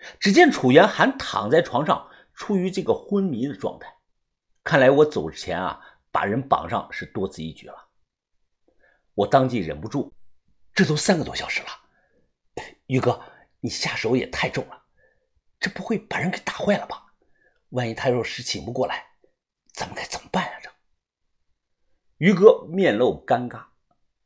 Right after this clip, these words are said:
：“云峰啊，其实我那个时候已经收了七成的力道了，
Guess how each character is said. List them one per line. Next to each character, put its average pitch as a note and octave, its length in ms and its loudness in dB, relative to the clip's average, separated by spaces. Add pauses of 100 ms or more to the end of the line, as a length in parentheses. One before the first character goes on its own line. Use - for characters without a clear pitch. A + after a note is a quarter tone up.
(180)
：“云 F2 120 -6
峰 F2 160 -4
啊， C#2+ 120 -4 (480)
其 - 180 -6
实 E2 240 -8 (200)
我 D#2 160 -8
那 A#2+ 120 0
个 F2 80 -4
时 - 120 -6
候 B2 120 -2
已 F#2+ 100 -4
经 G#2 200 -4
收 C#3+ 160 -2
了 - 300 -2
七 - 200 -8
成 F2 180 -6
的 D2+ 60 -8
力 D#2+ 140 -10
道 - 180 -14
了， - 240 -18